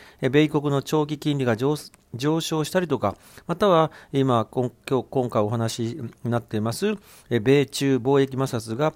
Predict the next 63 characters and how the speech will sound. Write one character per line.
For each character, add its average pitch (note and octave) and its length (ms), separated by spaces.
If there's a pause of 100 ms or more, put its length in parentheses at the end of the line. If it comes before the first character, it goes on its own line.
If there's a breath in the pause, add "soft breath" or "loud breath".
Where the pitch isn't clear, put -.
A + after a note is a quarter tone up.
非 D3+ 100
常 F#3+ 80
に G3 120
警 E3+ 260
戒 D#3 380
さ C3 140
れ B2 60
て B2 120
ま A#2 140
す - 120
よ F#3+ 120
と D3+ 120
い B2 40
う G#2+ 40
こ G#2 100
と G2 100
で、 C3+ 120 (140)
ま D#3 60
あ、 - 20
そ G#3 120
れ A3 60
が G3+ 160 (380 loud breath)
株 D3+ 200
式 D3 200
市 C#3+ 80
場 B2+ 140
に G#2+ 140
影 B2+ 220
響 B2 180
が G#2 120
あ A2 40
っ G#2+ 60
た G3 180
と F3+ 120
い D3+ 100
う - 20
ふ D3+ 40
う - 20
に、 C#3 200
え A#2+ 60
ー、 A#2 100 (260 soft breath)
指 A2+ 120
摘 A2+ 300
し - 80
て A2+ 120
い G#2+ 60
ま G2+ 120
し - 80
て、 F3 180 (320 loud breath)
え B2 40
ー、 - 20
今 B2 240
後 A#2 100
も C#3+ 140
非 C3 80
常 F3 140
に、 G#3+ 180 (280 loud breath)
え A#2+ 40
ー、 A#2 40
ま A2 100
あ、 F2 40
注 - 240
目、 A2+ 320